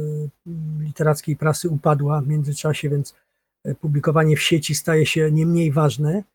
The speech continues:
teraz, ale tak jakby chcąc zamknąć to pani pytanie, to, e, piszę takimi projekt-, teraz to słowo jest zbyt często używane, e, takie mam, wymyślam sobie takie poetyckie projekty, tak jak na przykład teraz mam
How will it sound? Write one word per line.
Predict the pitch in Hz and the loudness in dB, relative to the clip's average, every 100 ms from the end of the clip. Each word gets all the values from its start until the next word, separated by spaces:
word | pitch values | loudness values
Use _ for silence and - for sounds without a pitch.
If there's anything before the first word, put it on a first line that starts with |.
| _ | _
teraz, | 160 170 226 - - _ _ _ _ | -2 0 -2 -6 -16 _ _ _ _
ale | - 156 170 | 4 6 6
tak | 160 180 - | 6 2 4
jakby | 180 147 165 180 180 185 170 | 0 2 2 4 4 0 -4
chcąc | - - 170 143 | -6 0 2 4
zamknąć | 208 - 185 - | 4 4 2 2
to | 156 | -2
pani | 170 165 156 | 0 -2 -2
pytanie, | 160 196 208 190 | 0 2 4 2
to, | 180 165 165 - _ _ _ | 0 -2 -2 -6 _ _ _
e, | 165 160 156 151 151 - - | -6 -2 0 0 -2 -4 -2
piszę | 185 - 185 175 170 _ _ _ _ _ - | 0 2 2 0 -4 _ _ _ _ _ -6
takimi | 151 - 170 170 | -4 -2 -2 -2
projekt-, | - 160 170 165 - _ _ _ | -2 0 0 0 -6 _ _ _
teraz | 165 165 - - | 0 0 -2 -8
to | 160 | -8
słowo | - 170 160 156 | -4 -2 2 2
jest | 147 | 2
zbyt | 143 156 - _ 170 147 | -4 -8 -8 _ -14 -8
często | 170 160 - | -4 -4 -2
używane, | 160 143 151 170 165 151 _ _ _ | -2 -2 0 0 -2 -4 _ _ _
e, | - 160 | -6 -4
takie | 151 160 - 170 165 | -4 -6 -2 -2 0
mam, | 160 175 170 156 | 0 0 0 0
wymyślam | 175 185 - 185 | 2 2 4 0
sobie | 170 175 | 2 -2
takie | 151 180 | 0 -4
poetyckie | - 180 156 185 - 185 170 - _ _ _ | -2 -2 0 -4 -2 0 -2 -6 _ _ _
projekty, | 156 170 165 - 143 | -4 0 -2 -2 -4
tak | 151 | 0
jak | 160 156 | 0 -2
na | 151 | -6
przykład | - 160 - | -4 -6 -2
teraz | 165 156 - | -2 0 0
mam | 156 | -2